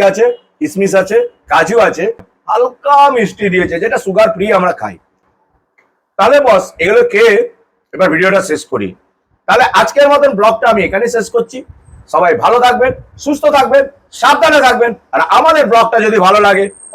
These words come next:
অবশ্যই আমাকে কমেন্ট করবেন, আর বেশি বেশি করে শেয়ার করে দেবেন, সঙ্গে সাবস্ক্রাইবও করে দেবেন। তাহলে খুব তাড়াতাড়ি আসছি আরো একটা নতুন ব্লগে, আরো একটা নতুন ডেস্টিনেশনে। কিন্তু ভিডিও শেষ করার আগে একটাই বলবো, এই বাপের হোটেলে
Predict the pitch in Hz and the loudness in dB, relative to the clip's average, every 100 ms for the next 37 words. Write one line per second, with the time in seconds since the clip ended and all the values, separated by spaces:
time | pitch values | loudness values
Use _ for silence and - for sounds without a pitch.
0 | 170 262 269 240 208 190 180 165 170 170 | 0 0 2 2 2 0 -2 -2 -2 0
1 | 170 170 170 - - _ - 113 151 160 | 0 2 0 -4 -20 _ -8 -4 -4 -2
2 | 202 185 202 226 254 - - 277 285 247 | -2 -2 -2 0 0 0 0 0 2 2
3 | 196 156 123 92 _ - 175 269 494 - | 2 0 -2 -8 _ -6 -2 0 -2 -4
4 | - 196 190 190 185 - 127 123 98 92 | -6 -4 0 0 0 -2 -2 -2 -4 -10
5 | _ _ - 147 156 262 285 233 233 226 | _ _ -4 -2 -2 -2 0 2 2 2
6 | 226 214 196 208 185 170 196 190 180 175 | 2 2 -2 -2 0 2 2 0 -4 -4
7 | - _ - 170 196 254 254 254 262 269 | -6 _ -6 -4 -2 0 2 2 2 -2
8 | - _ - 175 190 185 - 170 151 _ | -6 _ -2 2 2 0 -2 -2 -2 _
9 | - 190 277 254 160 196 226 208 185 160 | -4 -2 -2 -4 -2 -4 -2 -2 -2 -2
10 | 156 - - _ _ - 240 240 160 214 | -4 -8 -20 _ _ -12 -6 -4 0 0
11 | - 202 - 220 208 196 175 - 202 202 | 0 -4 0 2 2 2 0 0 0 2
12 | 185 156 151 147 _ _ - 131 101 151 | 2 0 -4 -6 _ _ -8 -6 -2 0
13 | 202 196 208 202 196 | 0 0 2 2 0